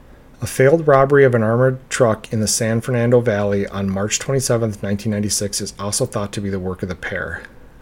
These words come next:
Unknown gunmen opened fire on an armored truck, penetrating the windshield but failing to incapacitate the driver.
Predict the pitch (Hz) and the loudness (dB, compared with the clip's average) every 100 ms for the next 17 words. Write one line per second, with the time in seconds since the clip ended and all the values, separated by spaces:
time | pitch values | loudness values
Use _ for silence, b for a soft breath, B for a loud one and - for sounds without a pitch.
0 | - - 113 131 151 160 135 123 123 117 | -12 -2 2 4 4 2 0 0 2 0
1 | 117 113 110 127 120 113 104 101 98 - | 0 -4 -2 -2 -2 -4 -2 -2 -4 -8
2 | 107 98 92 101 120 120 - 95 - - | -6 -6 -4 -2 -2 -2 -6 -6 -10 -18
3 | B B B B B - - 120 - 143 | B B B B B -8 -2 -2 4 4
4 | 143 135 120 113 - 117 110 107 - 110 | 4 4 4 2 2 2 0 -8 -2 0
5 | 107 110 104 - 104 104 101 95 - 113 | 2 0 -2 -4 -4 -4 -6 -6 -6 -6
6 | 92 90 101 92 87 85 82 | -8 -4 -4 -4 -6 -10 -10